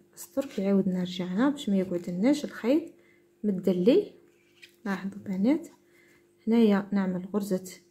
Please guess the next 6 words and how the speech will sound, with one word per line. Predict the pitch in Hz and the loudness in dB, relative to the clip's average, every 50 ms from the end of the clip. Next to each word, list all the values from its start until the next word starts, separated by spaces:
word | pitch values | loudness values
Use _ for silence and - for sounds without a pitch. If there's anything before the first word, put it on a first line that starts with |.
| _ _ - | _ _ -4
الحشو | 254 226 - - 190 190 226 - - - - _ _ _ _ | -4 -4 -4 -4 -4 -4 -4 -4 -8 -14 -16 _ _ _ _
كاملة. | - - 208 202 185 175 170 165 170 190 240 311 302 - - _ _ _ _ _ _ _ _ _ _ _ - _ _ _ _ _ - | -4 0 2 2 4 2 2 0 2 2 0 0 -2 -4 -16 _ _ _ _ _ _ _ _ _ _ _ -20 _ _ _ _ _ -6
لاحظوا | 214 202 196 202 - - 190 - | -4 -4 -4 -6 -8 -14 -10 -6
بنات، | 190 190 247 262 262 - - | -2 -2 -2 -2 -2 -6 -10
الخيوط | 254 254 - - 262 226 214 202 208 - - | -12 -8 0 4 4 6 6 4 2 -2 -2
كامل | 220 208 202 214 240 240 - | 0 2 4 4 4 2 0